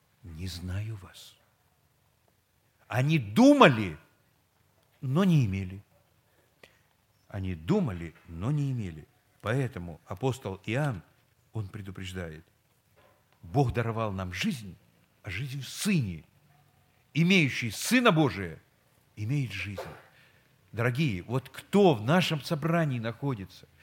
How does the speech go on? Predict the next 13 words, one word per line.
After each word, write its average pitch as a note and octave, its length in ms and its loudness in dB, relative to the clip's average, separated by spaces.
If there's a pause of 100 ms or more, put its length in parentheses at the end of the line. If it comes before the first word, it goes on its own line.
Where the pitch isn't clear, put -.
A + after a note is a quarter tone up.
(180)
и E3+ 100 4
до G#3 140 6
сих - 260 0 (100)
пор G3+ 280 6
вы C3 120 0
не E3+ 120 0
согласились, E3+ 760 -2 (180)
чтобы E3 380 0 (540)
Иисус E3 520 4
стал C#3 500 4 (760)
Богом F3 580 6
вашей F3 340 4
жизни A2+ 520 -6